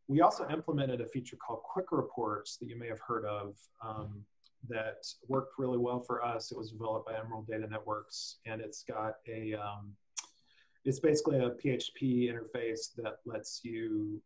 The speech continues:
um, just run a bunch of canned reports and not worry about all the stuff we just talked about.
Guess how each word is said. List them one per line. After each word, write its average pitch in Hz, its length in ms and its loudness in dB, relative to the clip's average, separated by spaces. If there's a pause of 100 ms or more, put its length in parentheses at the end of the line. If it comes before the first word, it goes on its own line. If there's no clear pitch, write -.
(120)
um, 104 360 -6 (320)
just 123 260 -4
run 113 280 -4
a 110 40 -6
bunch 110 240 -8
of - 40 -20 (120)
canned 101 160 -8
reports 107 560 -6
and 107 100 -8
not 107 240 -4
worry 113 180 -4
about 107 160 -6
all 107 120 -4
the 110 100 -6
stuff - 240 -8
we 110 60 -8
just 107 180 -10
talked 110 220 -6
about. 113 300 -4